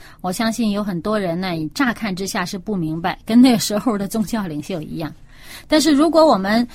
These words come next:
想一下呢，这个耶稣他这个，呃，最后晚餐里面所指的这个饼，还有这个，呃，所喝的这个葡萄汁呢，大家会明白。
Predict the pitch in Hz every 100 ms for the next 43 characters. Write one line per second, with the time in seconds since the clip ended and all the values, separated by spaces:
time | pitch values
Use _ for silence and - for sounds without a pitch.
0 | - - - 214 202 262 339 285 233 196
1 | 202 - - 254 220 214 190 175 160 -
2 | - 302 311 - 302 302 - - - 294
3 | 269 233 220 196 185 - - 190 180 -
4 | - - 349 311 330 269 196 170 - 330
5 | 330 220 196 208 190 - - - 240 220
6 | - 185 170 190 208 220 - - 170 160
7 | 190 208 - - 254 220 254 240 202 170
8 | - - 185 180 165 160 151 139 - -
9 | 190 - 269 233 190 180 202 226 202 240
10 | 226 185 180 180 175 190 160 - 156 156